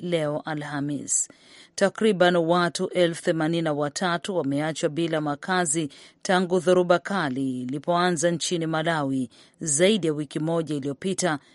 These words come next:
na kuvunja kingo za mito, kusababisha mafuriko vijijini, ukosefu wa maji safi na nguvu za umeme kukatika katika baadhi ya sehemu.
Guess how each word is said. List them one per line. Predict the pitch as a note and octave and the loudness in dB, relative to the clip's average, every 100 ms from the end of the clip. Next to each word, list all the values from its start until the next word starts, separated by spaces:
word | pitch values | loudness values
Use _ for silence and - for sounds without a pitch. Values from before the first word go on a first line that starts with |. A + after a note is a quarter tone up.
| _ | _
na | - E3+ | -6 -2
kuvunja | G3+ F3 A3 F3+ D#3 C3+ B2 | 0 2 2 2 0 -4 -6
kingo | - F#3+ F3+ E3 | -4 -2 0 0
za | C#3+ D3 | 0 -2
mito, | F3 G3+ G3 F3 - _ _ | -2 0 0 0 -2 _ _
kusababisha | D3 F3 F3 F3+ G3 - | -4 2 4 4 4 2
mafuriko | G3 F#3 - F#3+ A3 - | 2 2 0 0 0 0
vijijini, | F3+ F3 E3 E3+ F3+ D3 C3+ B2+ | -2 -4 -6 -2 -2 0 -2 -4
ukosefu | D3 C#3 D3 - D#3+ - E3 | -8 -8 -4 -2 -4 -2 -2
wa | |
maji | D3+ D#3+ D3 C#3 | -2 -2 -4 -6
safi | - F#3 F3 - D#3+ - - - | -2 -2 -2 -4 -8 -8 -20 -4
na | F#3 | -2
nguvu | F#3 G3 F#3 F#3 | 2 2 2 4
za | F#3 | 6
umeme | F3 F#3 E3 C#3+ C3 | 6 4 2 0 -4
kukatika | - C3+ C#3+ - G3+ F3+ E3+ | -6 -8 -6 -4 -4 -2 -2
katika | E3+ F3 F3+ F3 | 0 0 2 2
baadhi | E3+ D#3+ B2 C3+ | 2 -2 -4 -6
ya | C3+ | -6
sehemu. | C3 C#3+ C#3 C#3+ C#3+ C3+ B2 | -6 -8 -6 -4 -2 -4 -6